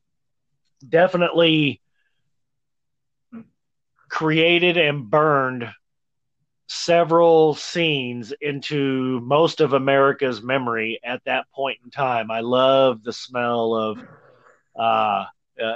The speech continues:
Agent Orange in the morning, or, you know, whatever the fuck it is that he says, and, and, uh, uh, the, uh, um, whenever they bring the entertainers over and shit fucking happens, and the falling of, uh, Saigon, and,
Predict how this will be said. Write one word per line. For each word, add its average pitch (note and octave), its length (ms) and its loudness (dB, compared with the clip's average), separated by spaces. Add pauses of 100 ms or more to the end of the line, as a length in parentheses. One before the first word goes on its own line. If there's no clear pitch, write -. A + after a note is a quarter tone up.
(160)
Agent C3 340 -4
Orange C3 380 0
in C3 80 -6
the B2 80 -4
morning, B2+ 460 0
or, A#2+ 200 0
you B2 140 -4
know, A#2 140 -4
whatever B2+ 340 -2
the A#2 100 -12
fuck - 280 -2
it B2 100 -6
is B2 200 -4
that A#2+ 120 -12
he B2+ 140 -8
says, B2+ 560 -2
and, A#2+ 240 -8 (120)
and, A#2+ 300 -8
uh, A2+ 280 0 (760)
uh, A2+ 580 0
the, A#2+ 280 0
uh, G#2+ 360 0 (100)
um, A2 540 -4 (140)
whenever C3+ 260 -4
they B2+ 140 0
bring D#3 280 2
the C#3 200 -2
entertainers D#3 680 2
over D3+ 680 6
and C3 240 -4
shit D#3+ 320 0
fucking D3+ 380 -2
happens, D3+ 720 -2 (640)
and A#2+ 520 -2
the B2 120 -2
falling D3+ 580 2
of, C3 420 0
uh, A#2+ 400 0
Saigon, D#3 1000 2
and, B2 320 -6